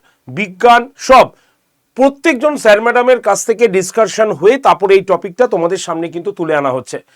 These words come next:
তাই এই সেশনটা তোমাদের কাছে ভীষণ ইম্পর্টেন্ট। তো চলো আমি একবার বলে দিই কী কী তোমাদের পড়ে যেতেই হবে। কারেন্ট অ্যাফেয়ার্সের ক্ষেত্রে তোমার মোস্ট ইম্পর্টেন্ট গুরুত্বপূর্ণ টপিক হচ্ছে রাজ্য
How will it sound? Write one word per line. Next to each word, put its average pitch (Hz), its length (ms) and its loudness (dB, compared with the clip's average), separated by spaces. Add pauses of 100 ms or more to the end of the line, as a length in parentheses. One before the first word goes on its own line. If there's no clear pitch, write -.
(140)
তাই 185 140 2 (160)
এই 269 100 2 (100)
সেশনটা 214 460 0 (340)
তোমাদের 254 360 4 (120)
কাছে 233 200 0 (160)
ভীষণ 190 340 0 (100)
ইম্পর্টেন্ট। 110 400 -10 (380)
তো 220 60 2 (100)
চলো 262 240 6
আমি 262 160 2
একবার 247 180 4 (100)
বলে 214 180 4
দিই 262 160 -4
কী 220 140 -8
কী - 140 -10
তোমাদের 226 280 4 (100)
পড়ে 196 240 2
যেতেই 214 340 -2
হবে। 233 140 2 (540)
কারেন্ট 254 280 4
অ্যাফেয়ার্সের 240 540 2
ক্ষেত্রে 196 300 -2 (1160)
তোমার 220 240 4 (120)
মোস্ট 220 200 2 (120)
ইম্পর্টেন্ট 208 500 -2
গুরুত্বপূর্ণ 240 480 -4 (140)
টপিক 196 300 -4
হচ্ছে 240 220 -2 (500)
রাজ্য 170 280 2